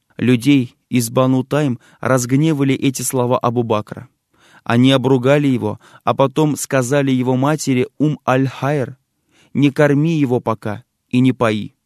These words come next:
После этого они удалились. Мать Абу Бакра, да будет доволен ею Аллах, сидела возле него,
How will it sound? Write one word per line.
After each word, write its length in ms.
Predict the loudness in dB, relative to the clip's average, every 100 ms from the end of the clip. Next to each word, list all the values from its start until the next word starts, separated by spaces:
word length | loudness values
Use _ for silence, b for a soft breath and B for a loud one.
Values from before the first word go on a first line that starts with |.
| _ _ _ -4
После 340 | -4 -2 -2
этого 420 | 0 0 0 -6 -6
они 340 | -4 -4 -6 -8
удалились. 720 | -6 -4 -4 -4 -8 -14 -18 _ _ _ _ _ _
Мать 380 | -2 0 0 -2
Абу 200 | -2 0
Бакра, 440 | 0 -2 -6 -10 _ _ _ _ _ _ -4
да 160 | -2
будет 300 | 0 -4 -2
доволен 500 | 0 0 0 -2 -6
ею 400 | -6 -4 -2 -2 -4
Аллах, 460 | -6 -4 -8 -12 _ b b
сидела 560 | -10 0 0 2 0 0
возле 360 | -2 -4 -2 -4
него, 360 | -4 -6 -10